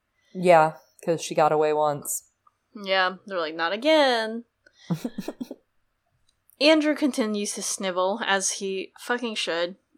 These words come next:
Speaker 2: and his aunt tells him, "I probably shouldn't, like, be condoning children getting, like, beat up, but"
Speaker 1: No, but he's a shit ass.
Speaker 2: He is a shit ass.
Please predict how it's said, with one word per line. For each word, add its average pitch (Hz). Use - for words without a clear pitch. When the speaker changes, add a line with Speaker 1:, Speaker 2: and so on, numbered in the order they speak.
Speaker 2:
and 196
his 202
aunt 226
tells 220
him, 202
"I 214
probably 220
shouldn't, 196
like, 170
be 175
condoning 165
children 170
getting, 165
like, 170
beat -
up, -
but" 175
Speaker 1:
No, 190
but 185
he's 226
a 214
shit -
ass. 139
Speaker 2:
He 254
is 214
a 196
shit -
ass. -